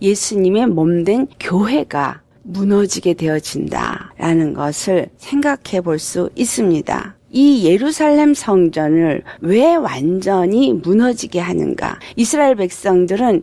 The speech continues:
예루살렘 성전이 하나님을 만나는 장소요, 그것이 그들이 하나님의 백성으로서 하나님의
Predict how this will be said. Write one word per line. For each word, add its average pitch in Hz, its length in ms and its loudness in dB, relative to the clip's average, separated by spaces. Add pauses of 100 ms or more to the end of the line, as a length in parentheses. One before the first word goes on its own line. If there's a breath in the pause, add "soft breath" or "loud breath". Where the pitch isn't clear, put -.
예루살렘 262 680 0
성전이 214 880 0
하나님을 269 760 2
만나는 165 600 0
장소요, 165 720 -2 (200 loud breath)
그것이 214 400 -2
그들이 185 720 -4
하나님의 262 720 2
백성으로서 202 1120 -2 (220 loud breath)
하나님의 269 720 0